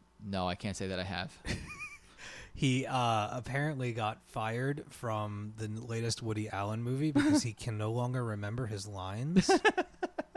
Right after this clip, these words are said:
Speaker 2: So
Speaker 3: Just let him make it up. He's good enough.
Speaker 2: I don't know what's going on with, uh, Brucey.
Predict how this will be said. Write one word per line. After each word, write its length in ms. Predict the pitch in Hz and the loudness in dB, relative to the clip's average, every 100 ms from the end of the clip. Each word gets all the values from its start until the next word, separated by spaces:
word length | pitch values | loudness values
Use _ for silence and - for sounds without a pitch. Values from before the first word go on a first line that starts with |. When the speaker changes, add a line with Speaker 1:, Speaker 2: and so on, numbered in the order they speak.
| - - - - | -8 -8 -10 -6
Speaker 2:
So 500 | - 113 101 101 98 | -2 0 0 0 -2
Speaker 3:
Just 160 | 98 | 2
let 120 | 190 190 | 6 8
him 80 | |
make 180 | 196 202 | 6 4
it 80 | 208 | 6
up. 200 | 165 - | 4 4
He's 120 | 117 | 0
good 140 | 135 151 | 0 2
enough. 280 | 120 131 - | 2 -2 -2
Speaker 2:
I 60 | 117 | -4
don't 140 | 117 | -2
know 80 | 113 | -2
what's 160 | 117 - | -4 -4
going 260 | 117 117 | -4 -2
on 160 | 139 120 | -2 -2
with, 180 | 98 - | -4 -6
uh, 220 | 107 101 | -6 -4
Brucey. 440 | 98 123 113 107 | -4 -4 -4 -4